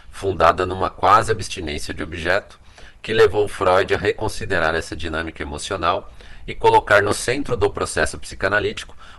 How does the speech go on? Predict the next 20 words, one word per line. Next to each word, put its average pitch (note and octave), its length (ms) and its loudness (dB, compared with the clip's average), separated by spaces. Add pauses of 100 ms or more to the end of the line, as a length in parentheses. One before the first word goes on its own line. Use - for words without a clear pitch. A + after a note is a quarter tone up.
os F#2+ 160 -2
conceitos E2+ 540 0
de D2 120 -4
transferência G2 960 -2
e G2 100 -8
contratransferência. D#2+ 1200 -6 (640)
O - 80 -8
passado A2+ 520 4
deve A2 300 4
vir F#2+ 280 -2
ao A2 80 6
presente, E2+ 680 0 (400)
ao E2 180 2
espaço F#2 600 2
terapêutico, F#2 800 0 (300)
com F#2+ 100 -2
a F#2 80 4
maior F#2 380 6
força G#2 380 2
possível, F#2+ 640 -6